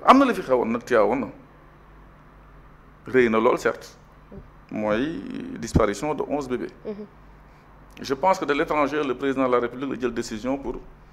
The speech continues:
Speaker 1: mettre fin aux fonctions du ministre de la Santé.
Speaker 2: Mhm.
Speaker 1: Le ministre de la Santé, am na ñu nekk ci ginnaawam, gën ko jege dossier bi au niveau, parce que échelle la, hiérarchie la, ba egg ci infirmiers yi fa nekk yëpp, nekk des fonctionnaires.
Speaker 2: Mhm.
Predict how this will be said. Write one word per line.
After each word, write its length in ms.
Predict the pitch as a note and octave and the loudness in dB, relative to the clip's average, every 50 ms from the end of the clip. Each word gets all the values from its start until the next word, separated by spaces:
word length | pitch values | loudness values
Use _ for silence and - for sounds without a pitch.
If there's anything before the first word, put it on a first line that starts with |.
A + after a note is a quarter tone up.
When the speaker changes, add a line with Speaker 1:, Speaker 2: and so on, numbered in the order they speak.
| - - - - - - | -20 -20 -20 -20 -16 -8
Speaker 1:
mettre 280 | A2+ B2 C#3+ C#3 C#3 B2 | -4 -2 -2 -2 -4 -4
fin 180 | A#2 - C#3 C#3+ | -4 -2 -2 -2
aux 160 | - G#2 A2 | 0 -2 -4
fonctions 440 | A2 - A#2 A2+ A2 - C#3 C#3+ D3 | -4 -4 -6 -6 -6 -6 -6 -6 -6
du 120 | A#2+ A#2 | -6 -6
ministre 220 | A2+ B2+ B2+ - A#2+ | -6 -6 -6 -4 -6
de 40 | A#2+ | -6
la 40 | |
Santé. 260 | - - G#2 G#2 - - - - - | -4 -4 -6 -6 -8 -12 -14 -12 -12
Speaker 2:
Mhm. 60 | A#3+ G#3+ G#3+ G3+ - - - - - - - - - - | -10 -10 -10 -12 -14 -16 -20 -20 -20 -20 -20 -20 -18 -12
Speaker 1:
Le 40 | - | -8
ministre 180 | G#2+ A2+ A2 A2 | -6 -6 -2 0
de 40 | A2+ | 0
la 40 | A2 | 0
Santé, 380 | - A2 A2+ A2 D#3 F3 F3+ - - - - - - - - - - - - | 0 0 -2 -2 -2 -4 -4 -4 -6 -14 -20 -20 -20 -20 -20 -20 -20 -12 -6
am 100 | - A2 A2+ | -4 -2 0
na 60 | A#2 | 0
ñu 60 | A#2 | 2
nekk 180 | B2 C3+ C3+ C3+ | 0 0 0 -2
ci 100 | - G#2+ | -4 -4
ginnaawam, 380 | A#2 A2+ A2 C3 D3+ - C3 | 0 2 2 2 2 0 0
gën 160 | A#2 D#3+ F#3 F#3 | 0 0 2 4
ko 100 | G3+ F#3 - | 4 4 4
jege 180 | E3+ D#3 D#3 C3 | 4 2 2 2
dossier 280 | C3+ C3+ - - E3+ | 2 2 2 0 -2
bi 120 | A#2 G2+ F#2+ - - - | -2 -4 -10 -14 -12 -10
au 60 | A2+ | -8
niveau, 260 | A2+ A#2 A2 A2+ C3 - | -8 -8 -6 -6 -6 -4
parce 160 | - - - | -6 -6 -6
que 80 | - E3+ G#3 - - - - - - - - | -6 -10 -10 -10 -14 -18 -20 -20 -16 -10 -10
échelle 320 | B2 - - D#3 D3 G#2+ | -6 -2 -2 -2 0 0
la, 240 | F#2+ G#2+ C3 C#3+ - B2 | 0 0 0 0 -2 -2
hiérarchie 440 | A2+ A#2 A#2 G#2 - - - G#2 | -2 0 0 0 -2 -4 -6 -4
la, 140 | A2 C#3+ G3+ B3+ - - - - - - - - | -2 -2 -2 -2 -6 -14 -20 -20 -20 -20 -8 -2
ba 120 | A#2 E3+ - - | 0 0 2 2
egg 220 | G3+ G3 E3 D3 D3 | 2 0 0 -2 -8
ci 160 | - E3+ F#3 - | -8 -8 -6 -4
infirmiers 460 | - D3 C#3 C#3 C#3+ B2 B2 B2+ C3+ D3+ | -4 -4 -4 -4 -4 -4 -2 -2 -2 -2
yi 60 | D#3+ | -2
fa 100 | D3 D#3 | -4 -2
nekk 180 | - F3 - A#2 | -2 -2 -2 -2
yëpp, 220 | A2 A#2 C#3 C#3 - - - - - - - | -2 -2 -2 -4 -6 -14 -16 -16 -14 -10 -10
nekk 160 | - - - | -10 -8 -6
des 80 | A#2+ A2+ | -6 -4
fonctionnaires. 440 | - C#3+ C3+ - C3 B2 D2+ - - - | -4 -4 -4 -4 -4 -4 -4 -8 -8 -8
Speaker 2:
Mhm. 200 | A#3+ A#3 G#3+ G#3+ | -8 -8 -8 -10